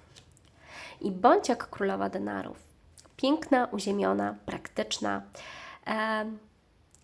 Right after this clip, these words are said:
spokojna, opanowana i stabilna. Także życzę Wam wszystkiego dobrego, kochani moi. Macie tutaj też pokazaną energię kapłana, czyli energię uzdrowienia,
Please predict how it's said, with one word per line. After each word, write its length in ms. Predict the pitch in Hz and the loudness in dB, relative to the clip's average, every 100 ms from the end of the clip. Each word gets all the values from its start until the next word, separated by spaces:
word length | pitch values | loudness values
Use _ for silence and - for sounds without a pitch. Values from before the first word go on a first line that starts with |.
| _ | _
spokojna, 680 | - - - 214 208 208 208 - - - | -6 -4 -4 -2 -2 -2 -8 -16 -2 2
opanowana 720 | 277 254 233 214 220 202 202 - - - | 4 4 2 2 2 2 -2 -6 -14 -6
i 80 | 208 | -6
stabilna. 600 | - 104 202 202 208 214 - _ - - - - - - _ | 0 -2 -2 -8 -8 -12 -18 _ -18 -16 -16 -20 -20 -20 _
Także 440 | 233 220 220 214 214 - - _ - | 0 2 4 4 2 -4 -20 _ 0
życzę 300 | 226 277 320 | 4 6 8
Wam 160 | 294 | 8
wszystkiego 400 | 277 262 262 247 | 6 0 0 2
dobrego, 440 | 240 214 208 202 202 | 2 4 2 2 -4
kochani 420 | 208 214 208 208 202 | -6 -6 -2 0 2
moi. 280 | 196 233 370 - - _ _ _ _ _ - _ - - _ - - | 2 4 2 2 -14 _ _ _ _ _ -20 _ -20 -20 _ -14 0
Macie 320 | 226 233 233 | 2 4 0
tutaj 280 | 226 208 220 | -2 -4 -4
też 180 | 226 | -6
pokazaną 580 | - 226 208 220 220 220 | -6 -8 -6 -4 -6 -6
energię 360 | 208 226 226 208 | -6 -4 -6 -8
kapłana, 540 | - - 285 330 269 | -14 -10 0 2 2
czyli 280 | - 226 233 | -2 -10 -8
energię 460 | 208 226 226 - - | -8 -8 -8 -10 -6
uzdrowienia, 800 | 277 285 339 302 233 226 220 | -6 -2 0 0 -2 -4 -4